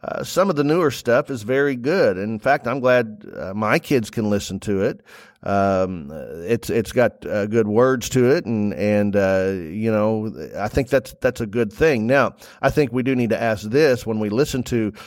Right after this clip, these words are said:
some of the newer Christian songs: is it scriptural? Uh, is it scriptural, or is it just emotional? Is it just a glorified rock song or a glorified love song? If it is,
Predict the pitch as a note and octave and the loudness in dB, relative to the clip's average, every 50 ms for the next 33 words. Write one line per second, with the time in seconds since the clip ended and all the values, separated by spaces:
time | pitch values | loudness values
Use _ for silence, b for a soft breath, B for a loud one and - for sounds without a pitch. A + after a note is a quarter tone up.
0 | B B B - - D3 C3+ B2+ G#2+ A2+ A2 A2 A2+ B2 C3 B2+ A#2 A2 G#2+ - | B B B 0 0 2 2 2 0 0 0 2 2 4 4 4 4 2 0 -2
1 | - C#3 B2+ - - A2 G#2+ G2+ - - C3+ D3 D#3+ D3 A#2 G#2 G2+ G#2+ B2 B2+ | -2 -2 -2 -2 -4 -6 -6 -6 -2 -2 0 0 2 2 0 0 -2 -2 -4 -6
2 | A#2+ - - C3 B2 G#2+ A#2 - - - - D#3 F#3 F#3 - - - A2 F#2 D#2+ | -8 -4 -4 -2 -2 -2 -2 -4 -6 -6 -2 0 0 0 0 -2 -4 -4 -4 -4
3 | C2+ B1+ - _ B B B B B B B B B B B B - - - - | -6 -10 -16 _ B B B B B B B B B B B B -14 -14 -12 -4
4 | - C3 C3+ A#2 A#2+ A#2 - - - E3 E3+ E3+ E3+ - E3+ D#3+ D#3+ D#3+ D#3+ D#3 | 0 0 0 2 0 -4 -4 -4 0 2 2 2 0 -2 0 2 4 4 4 4
5 | D3 - C3+ C3 C3 C3 B2+ A#2 A2 B2+ B2 G#2+ G2 G#2 C3+ C#3 C3+ B2 - - | 4 4 2 4 4 2 2 0 0 -2 -2 -2 -2 0 2 2 2 2 0 -6
6 | - B2+ A#2+ A2+ A#2+ B2 C3 C#3+ D3 B2+ - - G#2 F#2 F2+ F2+ G2 G#2 G2 A2+ | -4 -4 -2 0 2 2 4 4 2 2 -2 -6 -6 -6 -6 -6 -6 -6 -4 -6
7 | G#2 F#2 A#2 B2 - - A2+ G#2 G2 A2 B2 C3 B2+ B2 A2+ - A#2+ A#2 A#2 A#2 | -6 -4 -4 -6 -4 -4 -4 -4 -2 0 2 4 4 2 2 0 2 2 4 4
8 | A2+ G#2 G2+ G#2 A2+ A#2 B2 - - - - B2 B2 A#2+ A#2 A#2 A#2 A#2 A2 G2+ | 2 2 0 0 0 0 0 0 -4 -6 -4 -2 0 2 2 2 0 0 0 0
9 | G2+ G2 F#2+ G#2 A2+ A2 A2 G#2 - - G#2 G#2 G2+ G#2 G#2 F#2+ F#2+ G#2+ A#2 C3+ | -2 -2 -2 -2 0 0 0 -2 -2 -2 0 2 2 2 0 -2 0 2 2 4
10 | C#3 A#2 - - - G2+ F2 E2 E2 E2 F#2 A2 A2 - A#2 A2+ B2+ D3 D#3+ C#3+ | 2 2 0 -4 -4 -4 -4 -4 -6 -6 -6 -6 -4 -4 -2 0 2 2 4 4
11 | B2 A#2+ C3 D3 B | 4 4 2 -2 B